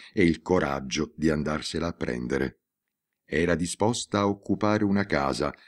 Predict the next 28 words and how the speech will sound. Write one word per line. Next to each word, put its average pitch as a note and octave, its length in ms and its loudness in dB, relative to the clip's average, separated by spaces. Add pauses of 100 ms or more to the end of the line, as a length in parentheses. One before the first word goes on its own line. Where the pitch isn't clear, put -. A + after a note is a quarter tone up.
ma F2 220 2
non D3 680 4
a A2 140 0
farsi A2 500 -2
mettere A2 420 2
in G2+ 80 4
un G2 160 2
centro G#2 400 0
insieme F#2 460 0
ad F2 80 0
altre E2+ 320 -2
persone D#2+ 440 -6
assistite. C2+ 760 -8 (560)
Una F#2+ 240 4
separazione F2 760 0
alle D#2 200 -2
spalle C2 580 -6 (100)
e, D#2+ 280 2
forse, C#2+ 580 -2 (140)
il D#2+ 200 2
carcere. C2+ 640 -6 (680)
Non A#2+ 200 4
amava D2 500 0
parlare D2 480 -2
di D2 120 -8
sé, D2 280 -2 (260)
o G#2+ 120 2
almeno E2 520 2